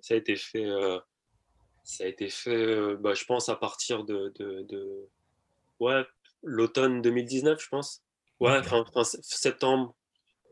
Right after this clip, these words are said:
Speaker 1: Ouais, c'est ça, ou, fin août, septembre et, euh, ou aute-, et automne, vraiment un gros coup de, <laughs> d'accélération. Et donc, ouais, puis pour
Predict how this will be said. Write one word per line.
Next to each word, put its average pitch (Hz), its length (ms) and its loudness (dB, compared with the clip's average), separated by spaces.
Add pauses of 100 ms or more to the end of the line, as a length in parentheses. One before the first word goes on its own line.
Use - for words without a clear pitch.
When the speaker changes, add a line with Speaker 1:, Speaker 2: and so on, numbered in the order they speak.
Speaker 1:
Ouais, 120 120 6
c'est 120 140 -2
ça, 123 260 4
ou, 127 300 -2
fin 123 140 4
août, 127 360 2
septembre 113 480 0
et, 104 80 0
euh, 101 220 -2 (320)
ou 110 200 -4
aute-, - 280 -8 (420)
et 110 80 4
automne, 120 340 4
vraiment 113 280 4
un 113 80 6
gros 113 200 -2
coup - 200 -14
de, 101 440 -2
<laughs> - 460 -8
d'accélération. 110 800 2 (680)
Et 101 260 -4
donc, 101 220 -4
ouais, 120 180 4
puis - 160 -12
pour 101 160 -8